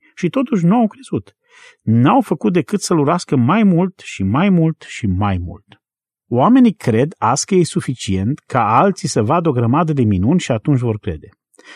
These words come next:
Nu, unii oameni, când sunt expuși în prezența măreției Dumnezeului Celui Sfânt, pur și simplu vor fugi datorită întunericului din viața lor. Ați ridicat vreodată un bolovan și să vedeți o grămadă de insecte de desubt care au stat acolo de mai multă vreme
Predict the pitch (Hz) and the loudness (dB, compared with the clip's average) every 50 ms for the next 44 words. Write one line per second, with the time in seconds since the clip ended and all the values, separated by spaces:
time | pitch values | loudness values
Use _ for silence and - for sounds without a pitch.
0 | - _ - 208 214 202 143 110 120 185 226 220 180 127 127 139 160 190 190 160 | -10 _ 2 2 4 4 4 4 4 4 4 4 4 4 4 4 2 2 0 -2
1 | - - 135 131 120 - - 208 208 - 180 - - - - 185 160 - - 143 | -2 -2 -2 -2 -2 -2 -2 -2 0 0 -2 -6 -6 -10 -8 -8 -6 -2 -2 -2
2 | 117 127 113 101 135 175 180 - - 127 117 117 107 104 101 - - 175 147 123 | 0 0 -2 -2 -2 -2 -2 -2 0 0 0 2 0 0 -2 -2 -2 -2 0 0
3 | 120 113 110 104 98 113 143 160 143 120 107 - - 135 120 110 104 - - - | 0 0 0 0 0 0 -2 0 0 -2 -2 -2 -4 -4 -2 -4 -4 -6 -10 -10
4 | 87 92 131 - _ _ - - - - _ - - 220 247 220 - 170 - - | -10 -10 -10 -12 _ _ -20 -20 -20 -20 _ -8 -4 -2 -2 0 0 -2 0 0
5 | 196 170 - 160 131 143 143 127 - - 131 110 113 92 87 101 110 110 - - | 0 0 0 0 0 0 0 -2 -2 -4 -4 -2 -2 -2 -2 -2 -4 -2 -2 -2
6 | 104 165 180 - 170 156 135 - 110 98 117 135 143 131 - - 110 107 98 104 | -2 -2 -2 -2 -2 -2 -2 -2 -2 -2 -2 -2 -2 -4 -4 -4 -4 -4 -2 -2
7 | 95 92 107 110 107 - - 90 85 80 - - _ _ _ _ _ _ _ _ | -4 -2 -4 -4 -6 -8 -10 -10 -10 -12 -16 -20 _ _ _ _ _ _ _ _
8 | _ _ _ _ _ _ - 135 123 - 143 127 120 110 - 190 208 220 202 151 | _ _ _ _ _ _ -4 -2 0 0 0 0 0 0 2 0 2 2 2 2
9 | 143 147 - - 127 117 120 113 104 95 117 135 139 - - 120 - 120 107 107 | 2 2 2 2 2 2 2 2 2 2 2 0 0 -2 -4 -6 -4 -2 -2 0
10 | 113 135 - - 110 113 113 107 117 127 135 123 107 113 104 98 98 - - 131 | -2 -2 -2 -4 -2 -2 0 0 2 2 0 0 0 0 0 0 -2 -2 -4 -6
11 | - - 120 104 95 98 98 98 - - 135 131 - _ - - - - - - | -4 -4 -6 -6 -4 -4 -6 -6 -4 -4 -6 -6 -6 _ -20 -20 -20 -20 -10 -4
12 | - 165 143 127 - - 175 165 - 135 - - 156 151 127 131 117 113 110 110 | 0 0 0 0 0 -2 -2 -2 -2 -4 -2 0 0 2 2 2 2 2 2 2
13 | 135 131 - 123 101 101 120 127 120 107 95 | 2 0 0 -2 -2 0 0 0 0 0 -2